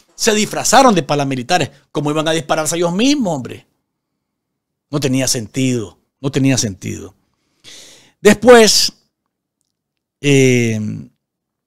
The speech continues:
le pregunta, entre otras cosas, Fabián, una muy buena entrevista, la que vamos a hablar con él en unos minutos.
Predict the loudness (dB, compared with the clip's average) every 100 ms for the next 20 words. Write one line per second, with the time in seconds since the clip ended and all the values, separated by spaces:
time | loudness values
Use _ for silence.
0 | _ _ _ _ _ _ _ _ -6 -2
1 | 0 4 2 4 2 2 -2 -6 -4 -2
2 | -2 4 6 6 0 -4 -2 0 0 -2
3 | -2 -2 -2 -2 0 -2 -4 -2 -2 -2
4 | -6 -10 -12 _ _ _ _ _ _ _
5 | -10 -4 0 2 2 0 -2 -2 -2 -4
6 | -4 -4 -8